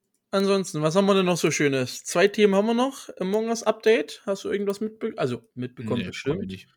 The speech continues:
Speaker 2: Ich schau das auch aktuell nicht. Aber, äh, ich hab mit, äh, hast du eigentlich gesehen, dass ich Fortnite gespielt habe?
Speaker 1: Mhm. Ich will mich dazu nicht äußern.
Speaker 2: Okay. Wir waren sehr erfolgreich.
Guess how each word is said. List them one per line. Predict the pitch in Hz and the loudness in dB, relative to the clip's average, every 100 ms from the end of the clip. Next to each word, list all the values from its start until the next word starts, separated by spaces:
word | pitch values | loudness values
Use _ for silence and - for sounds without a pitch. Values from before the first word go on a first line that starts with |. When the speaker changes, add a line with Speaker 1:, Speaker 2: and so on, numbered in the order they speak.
| 113 | -14
Speaker 2:
Ich | 113 - - | -12 -12 -14
schau | - - 117 | -14 -8 -6
das | 110 | -6
auch | 113 117 | -10 -12
aktuell | 104 - 107 | -12 -12 -10
nicht. | 110 110 - - | -8 -10 -12 -16
Aber, | - 110 113 110 | -12 -10 -10 -8
äh, | 127 131 135 | -6 -4 -4
ich | 135 | -6
hab | 175 175 | -10 -10
mit, | 170 - | -12 -12
äh, | - 135 139 147 _ _ - - _ - | -12 -10 -10 -12 _ _ -20 -20 _ -14
hast | 127 | -10
du | |
eigentlich | 123 165 - | -8 -8 -6
gesehen, | 135 117 | -6 -6
dass | 123 | -8
ich | 113 | -10
Fortnite | 131 139 123 110 - | -8 -8 -8 -12 -14
gespielt | 110 - 104 | -16 -12 -10
habe? | 110 117 190 - _ _ _ _ _ _ _ _ | -10 -12 -14 -18 _ _ _ _ _ _ _ _
Speaker 1:
Mhm. | 208 254 254 254 302 _ _ _ _ - - - | -10 -4 -2 -4 -6 _ _ _ _ -14 -12 -8
Ich | 170 - | -6 -2
will | 254 | 2
mich | 277 - | 2 2
dazu | 185 - | -2 -2
nicht | 185 160 | -6 -4
äußern. | 165 160 - 113 117 _ _ _ _ - | -2 -2 -4 -10 -12 _ _ _ _ -12
Speaker 2:
Okay. | 120 - 117 170 _ _ _ _ _ - | -12 -10 -12 -12 _ _ _ _ _ -6
Wir | 123 107 | -4 0
waren | 107 117 | 0 0
sehr | 117 117 | -2 -2
erfolgreich. | 113 - - 123 101 | -2 -6 -6 -4 -6